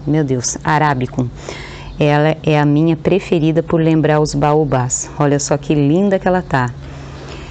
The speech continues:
Pena que eu fiz a poda, né, e ficou feio isso daqui, mas com o tempo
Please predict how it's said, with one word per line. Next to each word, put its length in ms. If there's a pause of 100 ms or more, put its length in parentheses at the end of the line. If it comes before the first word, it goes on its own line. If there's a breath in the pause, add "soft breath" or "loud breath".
(220 loud breath)
Pena 300
que 80
eu 60
fiz 240
a 100
poda, 400
né, 220
e 20
ficou 300
feio 380
isso 140
daqui, 360
mas 240
com 220
o 40
tempo 540